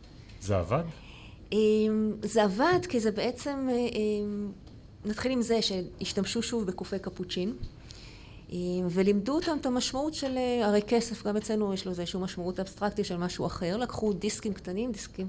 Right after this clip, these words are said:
Speaker 2: קטנים שהיוו מין טוקנס כדי לקבל תמורתם
Speaker 1: אסימונים.
Speaker 2: כסף. בדיוק, אסימונים, בדיוק. והקופים למדו מהר מאוד לתת אסימון ולקבל מזון אחר,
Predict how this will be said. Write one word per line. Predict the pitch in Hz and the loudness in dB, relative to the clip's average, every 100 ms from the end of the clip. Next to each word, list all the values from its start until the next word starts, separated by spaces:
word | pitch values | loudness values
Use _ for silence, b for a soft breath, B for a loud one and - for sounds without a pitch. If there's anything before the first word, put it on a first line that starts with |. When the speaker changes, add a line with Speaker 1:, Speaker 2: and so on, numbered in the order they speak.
| - | -6
Speaker 2:
קטנים | 190 220 302 | -4 -2 -2
שהיוו | - 208 214 - - - - - - - - - 196 190 240 240 - - - | 0 2 0 -2 -16 -18 -20 -20 -20 -20 -16 -2 -2 2 2 2 -2 -12 0
מין | 208 | 0
טוקנס | 196 247 254 214 196 202 | 4 6 4 4 -2 -2
כדי | 190 185 | 0 2
לקבל | 185 190 170 185 | 2 2 0 0
תמורתם | 190 175 165 175 | 2 0 2 2
Speaker 1:
אסימונים. | 214 147 113 160 | 4 4 4 0
Speaker 2:
כסף. | - 415 | 0 4
בדיוק, | 403 381 359 | 6 6 2
אסימונים, | 233 269 233 214 196 190 | -2 -2 0 0 0 0
בדיוק. | 196 180 175 - B B B B B B | 2 2 -2 -8 B B B B B B
והקופים | 214 269 285 311 | 4 4 4 6
למדו | 302 302 294 | 6 6 2
מהר | 269 262 285 | 4 4 4
מאוד | 269 - 269 233 - 214 | 4 4 4 2 -8 -8
לתת | 214 254 254 | -2 -2 -2
אסימון | 233 - - 233 247 240 | -6 -10 -8 -2 -2 -2
ולקבל | 196 190 185 196 190 | -4 -4 0 2 2
מזון | 180 180 175 | 2 0 0
אחר, | 170 165 | -2 -2